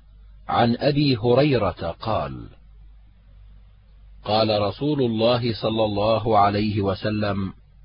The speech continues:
"احتجت الجنة والنار، فقالت الجنة:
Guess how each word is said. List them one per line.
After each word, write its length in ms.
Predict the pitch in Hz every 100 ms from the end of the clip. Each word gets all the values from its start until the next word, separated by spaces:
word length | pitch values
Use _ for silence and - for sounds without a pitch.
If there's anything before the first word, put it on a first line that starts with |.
| - - - - - - -
"احتجت 640 | - - - 127 120 131 -
الجنة 640 | 123 120 101 127 139 139 -
والنار، 760 | 123 120 113 113 117 113 107 101 - - - - - - - - - -
فقالت 580 | 95 85 135 151 147 -
الجنة: 840 | 135 110 107 147 139 127 135 131